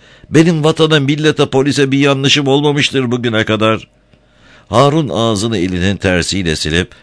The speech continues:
"Hep öyle derler." dedi. "Duymadığımız laf değil." Adam karıyı otuz yedi yerinden bıçaklıyor, ondan sonra "Benim polise bir yanlışım olmaz." diyor.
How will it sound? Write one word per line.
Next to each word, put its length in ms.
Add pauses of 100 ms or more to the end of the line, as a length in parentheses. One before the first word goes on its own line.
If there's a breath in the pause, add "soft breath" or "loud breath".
"Hep 180
öyle 320
derler." 440
dedi. 260
"Duymadığımız 580
laf 240
değil." 240 (440 soft breath)
Adam 320
karıyı 380
otuz 360
yedi 260
yerinden 640
bıçaklıyor, 680 (240 loud breath)
ondan 340
sonra 260
"Benim 240
polise 440
bir 60
yanlışım 460
olmaz." 460
diyor. 320